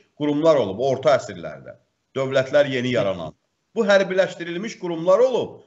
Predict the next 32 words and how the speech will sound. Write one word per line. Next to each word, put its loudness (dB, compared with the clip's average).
dövlət -2
sərhəd 0
xidməti -6
rolunu 2
yerinə -2
yetiriblər. -6
Ona 6
görə 4
gömrük -6
i-, -8
i-, -6
işçilərinin 0
bir -2
çoxunun -2
tarixən 2
paqonu 4
olub 0
da, 4
yəni 2
o, -2
e, 0
ulduzu 0
olub 2
burada. -8
Azərbaycanda 4
gömrük -4
işçilərindən -2
soruşun -4
ki, -4
sizin -2
niyə 6
hərbi, 4